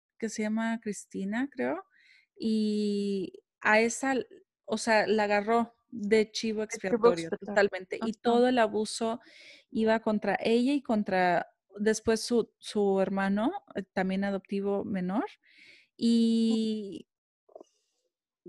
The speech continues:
Speaker 1: esa ira narcisista, esas cosas tan raras y locas, se me hacen muy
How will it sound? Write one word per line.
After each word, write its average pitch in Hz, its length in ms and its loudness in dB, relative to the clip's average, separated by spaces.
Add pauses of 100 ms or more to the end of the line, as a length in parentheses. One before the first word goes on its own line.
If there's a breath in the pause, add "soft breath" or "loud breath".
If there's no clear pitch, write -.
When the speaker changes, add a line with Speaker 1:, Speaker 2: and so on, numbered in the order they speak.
(360)
Speaker 1:
esa 294 320 4
ira 269 320 4
narcisista, 233 920 0
esas 226 380 -2
cosas 233 440 -2
tan 214 440 0 (200)
raras 190 720 0
y 196 80 0
locas, 185 800 -2 (1120 soft breath)
se 240 200 2
me 226 140 6
hacen 277 380 4
muy 254 420 4